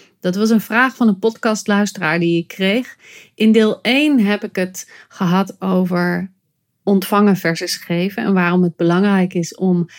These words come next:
echt verbinding te kunnen maken met dat ontvangen stuk en waarom we dat zo lastig vinden. In deel twee heb ik het gehad over hoe kunnen we nou daadwerkelijk genieten van dat wat we ontvangen. En in dit deel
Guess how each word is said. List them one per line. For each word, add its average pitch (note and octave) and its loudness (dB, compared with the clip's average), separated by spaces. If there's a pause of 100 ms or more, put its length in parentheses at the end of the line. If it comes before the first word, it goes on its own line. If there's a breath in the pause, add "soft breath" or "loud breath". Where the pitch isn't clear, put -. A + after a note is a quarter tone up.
(240 loud breath)
echt A3 -2
verbinding G3 0
te F#3 -12
kunnen F3 -2
maken E3 -2
met F3+ 0
dat F3+ -2
ontvangen A3 0
stuk F3+ -6
en F3+ -4
waarom F#3 2
we F3 2
dat E3+ -4
zo E3 -4
lastig E3 -6
vinden. E4 -2 (840 soft breath)
In B3 4
deel A#3+ 4
twee D4 2
heb G3+ -4
ik G#3 -12
het A3 -6
gehad G3 -4
over F#3 -4 (280 loud breath)
hoe A3 0
kunnen A#3+ 2
we A3 4
nou G3 2
daadwerkelijk F#3 -2
genieten F#3 2 (220)
van F#3 2
dat E3+ 0
wat G#3 -4
we F#3 -4
ontvangen. F3+ -4 (880 loud breath)
En B3 0
in A#3+ 4
dit D4+ 2
deel G#3+ 2